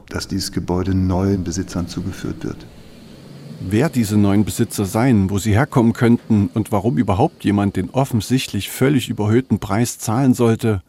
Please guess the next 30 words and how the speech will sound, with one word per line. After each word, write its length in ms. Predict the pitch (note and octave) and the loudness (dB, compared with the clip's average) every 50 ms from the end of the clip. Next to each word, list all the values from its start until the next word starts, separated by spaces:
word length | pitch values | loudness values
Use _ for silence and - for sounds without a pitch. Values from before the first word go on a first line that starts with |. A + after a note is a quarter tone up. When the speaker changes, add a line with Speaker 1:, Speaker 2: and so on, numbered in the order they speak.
| _ _ | _ _
Speaker 2:
keiner 340 | - - A#2+ G2+ F#2+ G2 G#2 | -2 0 2 4 4 2 2
weiß 240 | A2 G2+ F#2 E2+ - E2+ | 2 0 0 0 -4 -8
es. 260 | E2+ E2+ - - - - - - - - - - - - - - - - - - - - - - - - - - - - - - - - - - - - - - - - - - - - - - - - - - - - - - - - - - - - - - - - - - - - - - - - | -12 -12 -12 -16 -18 -20 -20 -20 -20 -18 -16 -14 -10 -10 -8 -10 -10 -14 -14 -10 -8 -8 -6 -6 -8 -10 -10 -12 -12 -12 -12 -12 -14 -14 -16 -16 -16 -16 -16 -16 -14 -14 -14 -14 -14 -14 -12 -12 -12 -10 -10 -10 -10 -10 -12 -12 -14 -14 -14 -16 -16 -16 -16 -16 -16 -14 -16 -16 -16 -16 -18 -18 -12 -2
Auch 300 | - A2 G#2 G#2 - - | 0 2 2 2 0 0
Josephine 580 | - A2+ G#2+ A2 - B2 A2 - B2 A#2+ C#3 - - | 0 0 0 0 0 -4 -2 2 2 2 2 2 2
Ulbricht 500 | - B2+ A#2+ - - - D#2 E2 - - | 2 2 2 2 0 -8 -10 -10 -10 -8
nicht. 320 | - D2 C2+ - - - - - - - - - - - - - | -8 -6 -6 -8 -12 -16 -20 -20 -20 -20 -20 -20 -20 -20 -20 -16
Dass 160 | - - - | -12 -8 -6
es 160 | G2 F#2 - | -6 -2 0
nun 200 | G#2+ A2 A#2+ A#2+ | 4 4 4 4
zumindest 440 | - - A2 A2+ B2+ C3 B2 A2 - | 4 4 4 6 6 6 4 2 -2
die 80 | - G#2 | -6 -4
Gedenkstele 720 | G#2 G#2+ - - C3+ F3+ E3+ - - - G2 G#2 G#2+ G#2 | -4 -2 0 0 0 0 0 -2 -2 0 0 2 0 2
gibt, 260 | - B2+ B2+ - - | 2 0 0 0 -6
findet 320 | - - G#2 G2 A#2 A#2 | -4 -2 0 0 -2 -2
sie 180 | - - A#2 A2+ | -2 -4 -4 -4
gut, 380 | A#2 - G#2+ F2+ E2 - - - _ _ - _ | -2 -2 -4 -4 -4 -8 -12 -20 _ _ -4 _
weil 220 | G2+ G2+ G#2+ G#2+ | 0 2 2 2
es 200 | G#2 A#2 - - | 0 -2 2 2
mit 180 | B2+ B2 - - | 2 2 2 0
ihr 220 | - C3 C3 B2 - - | 2 2 2 2 0 2
endlich 420 | B2+ B2 B2 A#2+ - B2+ A#2+ - | 4 4 4 4 2 -2 -2 -2
einen 280 | - A2 A2+ A2 G#2+ - _ | -2 0 0 0 0 -2 _
Ort 300 | - B2 A#2+ A#2 - _ | -2 0 0 -2 -2 _
der 140 | A2+ G#2+ G#2 | -4 -2 0
Würdigung 460 | A#2 C3 C3 B2 B2 G2 A#2+ A#2 A#2 | 0 2 2 2 0 0 0 0 0
für 140 | - - A#2+ | 0 -2 -4
die 140 | A2 - - | -4 -2 -4
Opfer 300 | C3+ - - - A2 G#2 | -6 -6 -2 -4 -4 -4
gäbe, 460 | - - A#2 A#2 G#2 B2 A#2+ A2 F#2+ | 0 0 0 2 4 4 2 2 0